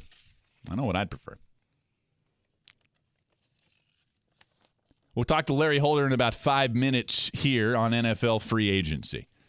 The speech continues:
Take one call. Rex on the West Bank. You wanna talk a little L S U here to open the show? What's up, Rex?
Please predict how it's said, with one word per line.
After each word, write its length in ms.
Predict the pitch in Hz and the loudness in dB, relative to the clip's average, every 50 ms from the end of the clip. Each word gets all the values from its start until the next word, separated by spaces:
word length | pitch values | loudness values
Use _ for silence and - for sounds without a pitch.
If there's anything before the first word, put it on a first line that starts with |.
| _ _ _ _ _ _ _ _ _ _ _ _ _ _ _ _ _ _ _ _ _ - | _ _ _ _ _ _ _ _ _ _ _ _ _ _ _ _ _ _ _ _ _ -4
Take 180 | 156 160 - | -4 -2 0
one 280 | 147 147 160 156 156 135 | 0 2 2 2 2 0
call. 280 | - 160 160 151 135 | 2 2 2 2 2
Rex 380 | 127 131 151 165 - - - - - | 2 2 2 2 0 0 -2 0 0
on 140 | 151 143 135 | 0 2 2
the 80 | 120 | 2
West 400 | 110 113 135 147 147 - - - | 2 2 2 0 0 -2 -4 -2
Bank. 240 | 113 127 101 78 - | -2 -2 -2 -2 -2
You 80 | 117 131 | -2 -2
wanna 120 | 135 123 | 0 0
talk 200 | - 139 135 135 | 2 0 2 2
a 40 | 139 | 0
little 160 | 127 117 113 - | 0 0 0 2
L 160 | 135 139 135 | 2 2 4
S 160 | 131 127 - | 2 2 2
U 80 | 143 143 | 2 2
here 140 | 143 147 143 | 2 2 2
to 60 | 135 | 2
open 180 | 143 139 - 151 | 0 0 0 -2
the 60 | 135 | 0
show? 160 | - 185 180 | 0 0 0
What's 160 | 170 156 - | 0 0 0
up, 120 | 143 120 - | 0 0 0
Rex? 320 | 117 120 123 - - - | -2 -4 -4 -6 -10 -20